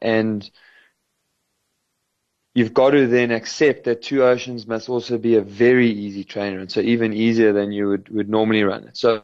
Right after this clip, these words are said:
for inexperienced runner, it's probably a bit much doing both, and it becomes an either-or situation. Decide whether you wanna do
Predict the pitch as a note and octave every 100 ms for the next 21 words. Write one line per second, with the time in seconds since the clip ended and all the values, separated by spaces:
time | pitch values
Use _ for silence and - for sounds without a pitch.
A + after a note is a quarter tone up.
0 | A#2+ B2 C3+ C3+ - _ _ _ D#3 F3
1 | F3 D#3+ D3+ C#3+ C3 B2+ C#3 F#3 - -
2 | - - - - B2 - _ - C#3+ C#3+
3 | C3 B2+ A#2 B2 B2 A#2 A2+ - A#2 G#2
4 | G#2 D3 - A2 G#2 A2 B2+ A#2+ A2+ A2
5 | F2 A#2 G#2+ A2 A2 A2+ A2 G#2+ F#2+ F#2+
6 | - - - G#2 A#2 A2+ A2 A2 G#2 G#2
7 | G2+ G2+ G2+ F#2+ G#2 G#2